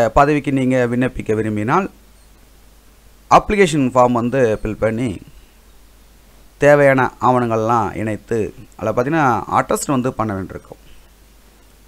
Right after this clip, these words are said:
So, அது மறந்துடாதீங்க. So, அதுக்கு அடுத்ததாக விண்ணப்பிக்க வேண்டிய கடைசி நாள் என்னைக்குன்னு பார்த்தீங்கன்னா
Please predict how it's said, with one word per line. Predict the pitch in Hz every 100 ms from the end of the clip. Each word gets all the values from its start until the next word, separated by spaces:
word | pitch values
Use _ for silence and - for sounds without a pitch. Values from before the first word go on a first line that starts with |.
| _ - -
So, | 113
அது | 110
மறந்துடாதீங்க. | 107 110 107 90 101 156 - - - - - -
So, | -
அதுக்கு | 190 170
அடுத்ததாக | 160 170 180 180 139 104 - - - -
விண்ணப்பிக்க | 139 180 170 160 151
வேண்டிய | 135 135 120 107
கடைசி | 123 135 135
நாள் | 127 113
என்னைக்குன்னு | 113 117 117 104
பார்த்தீங்கன்னா | 107 107 107 117